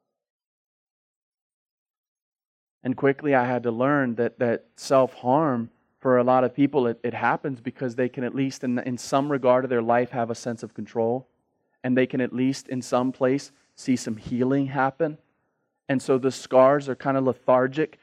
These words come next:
to, to be able to get through whatever it is they're going through. And so what they were, they were listening to was the, the frequency of the noise that just said, "Hey, you're not, you're not worth it, harm yourself."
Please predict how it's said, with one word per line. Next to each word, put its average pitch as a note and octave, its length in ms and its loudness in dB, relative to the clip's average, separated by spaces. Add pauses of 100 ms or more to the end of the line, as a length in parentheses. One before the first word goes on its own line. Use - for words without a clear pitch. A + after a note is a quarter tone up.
(180)
to, C3 160 0
to - 180 -4
be C3 220 4
able C3 260 2
to - 160 -12
get B2 400 -2
through C3 260 -2
whatever B2 440 0
it A#2+ 60 0
is A#2 160 -2
they're A#2 100 -6
going A2+ 360 -4
through. G#2 280 -14 (2500)
And B2 120 -6
so C3 160 2
what B2 220 -2
they B2+ 120 0
were, A#2+ 260 0 (440)
they C3 120 2
were A#2+ 300 0
listening C3 520 0
to B2 220 0
was A2+ 200 -2
the, A2+ 200 -4 (180)
the A#2 100 -4
frequency B2+ 640 -2
of A2 200 -2
the A2+ 120 0
noise A#2+ 380 0
that A2+ 120 -8
just A2+ 180 -10
said, A#2+ 140 -2
"Hey, B2 100 0
you're B2 160 -4
not, A#2 240 -4
you're B2 100 -4
not A#2+ 220 -4
worth A#2 240 -2
it, - 100 -6
harm A#2+ 240 -4
yourself." A2+ 400 -6